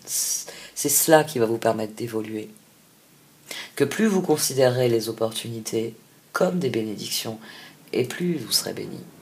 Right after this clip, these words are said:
Ayez bien à l'esprit vos projets. C'est ainsi que vous pourrez aller dans des relations qui vous conviennent. C'est ainsi que vous trouverez le soutien et la compréhension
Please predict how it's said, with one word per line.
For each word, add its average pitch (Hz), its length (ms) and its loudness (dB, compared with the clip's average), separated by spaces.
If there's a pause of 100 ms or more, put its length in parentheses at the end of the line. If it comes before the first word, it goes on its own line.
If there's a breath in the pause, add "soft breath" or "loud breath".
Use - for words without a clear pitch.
(2500 loud breath)
Ayez 160 260 4
bien 190 240 4
à 170 100 8
l'esprit 165 540 0
vos 147 140 0
projets. 139 640 -2 (1300 loud breath)
C'est 123 200 -4
ainsi 175 280 2
que 175 60 -10
vous 147 40 -8
pourrez 135 300 2
aller 147 140 8
dans 127 120 2
des 127 140 2
relations 131 580 2
qui 139 220 -4
vous 110 100 -8
conviennent. 127 560 -2
C'est 110 220 -4
ainsi - 260 0
que 131 60 -10
vous 123 80 -6
trouverez 117 340 -2
le 117 100 0
soutien 156 480 -2
et 147 60 -2
la 113 100 4
compréhension 117 680 -4